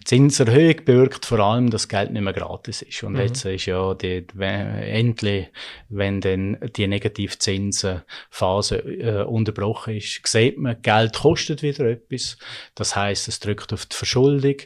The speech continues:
Speaker 1: äh, und dass, dass die Schuldner nicht mehr quasi so gratis zu Geld kommen. Und damit haben wir auch eine gewisse Entlastung,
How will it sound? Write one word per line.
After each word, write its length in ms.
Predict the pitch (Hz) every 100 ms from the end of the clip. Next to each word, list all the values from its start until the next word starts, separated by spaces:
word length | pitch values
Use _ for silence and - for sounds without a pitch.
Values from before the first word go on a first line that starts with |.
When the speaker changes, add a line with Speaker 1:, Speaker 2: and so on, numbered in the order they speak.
| - - _
Speaker 1:
äh, 380 | 110 98 98 98 - _
und 480 | 117 101 101 95 -
dass, 220 | 98 -
dass 320 | - - - _
die 80 | -
Schuldner 480 | 131 139 - 123 107
nicht 240 | 113 120
mehr 160 | 123 110
quasi 480 | - 104 98 98 101
so 180 | -
gratis 580 | 95 107 92 113 - 101
zu 140 | - 107
Geld 280 | 107 156
kommen. 440 | - 127 120 127 120 - - - -
Und 200 | 101 -
damit 340 | 104 110 104
haben 120 | 98 98
wir 120 | 98
auch 120 | 98
eine 80 | 95
gewisse 580 | - 98 - 101 101 -
Entlastung, 680 | 107 104 95 101 - 110